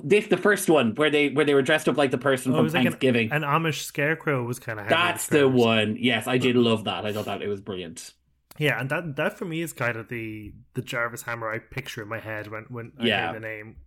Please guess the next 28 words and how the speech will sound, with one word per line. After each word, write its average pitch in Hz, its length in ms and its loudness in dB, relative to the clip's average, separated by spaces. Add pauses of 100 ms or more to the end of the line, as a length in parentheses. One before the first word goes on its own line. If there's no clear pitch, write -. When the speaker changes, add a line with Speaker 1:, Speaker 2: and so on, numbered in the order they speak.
(140)
Speaker 2:
kind 110 120 -16
of - 60 -20
thing. 104 180 -18 (460)
Um, 123 320 -4 (180)
yeah, 214 160 2
I'm 190 100 -2
actually 240 220 -10
just - 160 -6
thinking, 175 220 -6
remember 220 240 -8
there 226 160 -4
was, 190 160 -6
like, 180 120 -8
a 143 60 -6
kind 139 220 -6
of 131 60 -6
mini 143 240 -4
challenge 123 380 -8
or 127 60 -6
part 123 300 -8
of 120 60 -10
the 120 60 -8
main 117 220 -10
challenge 113 560 -10
where 120 160 -8
they 117 140 -10
had 123 260 -10
to, 113 300 -8